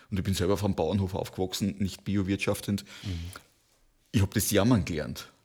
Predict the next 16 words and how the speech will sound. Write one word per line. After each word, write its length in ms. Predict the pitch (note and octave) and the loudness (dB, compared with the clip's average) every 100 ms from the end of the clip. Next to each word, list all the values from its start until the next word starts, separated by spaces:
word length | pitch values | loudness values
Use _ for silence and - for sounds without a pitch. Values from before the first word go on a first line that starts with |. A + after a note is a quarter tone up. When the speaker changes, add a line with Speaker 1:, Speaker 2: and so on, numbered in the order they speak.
| _ _ _ - A#2+ - | _ _ _ -18 -16 -4
Speaker 1:
was 220 | F#2 F#2+ | 0 2
nicht 280 | G2 A2+ - | 2 2 0
geht, 260 | D#2+ D#2 | -6 -4
was 240 | - - - - | -4 -4 -6 -10
nicht 320 | - F#2 G#2 - | -2 0 0 -2
braucht 420 | E2+ F2 - - | -2 -2 -6 -6
wird, 280 | F2 - F2+ | -6 -4 0
wo 60 | |
man 180 | G2 F#2 | 2 2
was 140 | F#2+ | 0
hinführt, 460 | - G#2 G2 G#2 G2 | 2 0 2 -2 -2
wo 100 | G2 | 0
man 140 | G2+ | 2
nichts 320 | G#2 G2+ - - | 0 0 -6 -2
kriegt 300 | A2+ A2+ - | -2 -2 -8
dafür. 320 | F#2 F#2+ | -8 -6